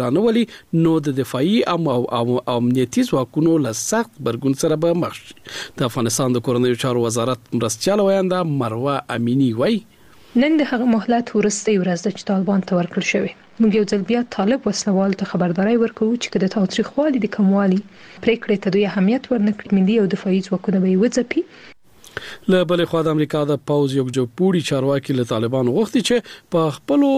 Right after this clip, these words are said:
Speaker 1: حملو کې کموالی راولي. د افغان حکومت هغه پلاوی چې په قطر کې د امریکا او طالبانو ترمنځ د سولې د موافقې د لاسلیک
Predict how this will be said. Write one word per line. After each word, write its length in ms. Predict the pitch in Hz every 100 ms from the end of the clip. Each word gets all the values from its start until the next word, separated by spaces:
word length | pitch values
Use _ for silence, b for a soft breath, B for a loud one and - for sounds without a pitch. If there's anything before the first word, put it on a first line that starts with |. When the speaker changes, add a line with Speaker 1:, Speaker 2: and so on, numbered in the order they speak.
| 254 151
Speaker 1:
حملو 380 | 113 117 160 175
کې 480 | - 151 151 151 -
کموالی 480 | 156 135 101 - -
راولي. 340 | - - - - - _ _ B B B B B B B B - - -
د 100 | 247
افغان 520 | 269 277 277 - 359
حکومت 380 | 330 - 285 285 -
هغه 200 | 277 269
پلاوی 260 | 208 233 240
چې 260 | 226 214 190
په 120 | 160
قطر 220 | 156 180
کې 340 | 165 180 175 165
د 100 | 156
امریکا 280 | 135 120 151 156
او 100 | 151 139
طالبانو 400 | 135 120 135 147 135
ترمنځ 300 | 143 143 135
د 80 | 123
سولې 420 | - 147 147 147
د 80 | 127 123
موافقې 560 | 117 107 127 151 139
د 100 | 127
لاسلیک 420 | 120 117 - 240